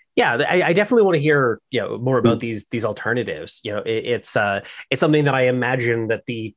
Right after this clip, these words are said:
Speaker 1: science has been moving very, you know, quickly between, you know, advances in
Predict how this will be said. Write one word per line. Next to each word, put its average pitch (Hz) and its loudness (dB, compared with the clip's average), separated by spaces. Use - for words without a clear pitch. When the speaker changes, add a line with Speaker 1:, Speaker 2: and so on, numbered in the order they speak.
Speaker 1:
science 120 -6
has 113 -8
been 110 -8
moving 104 -8
very, 101 -2
you 113 -2
know, 98 -2
quickly 147 -2
between, 113 -2
you 110 -6
know, 120 2
advances 104 -2
in 101 -6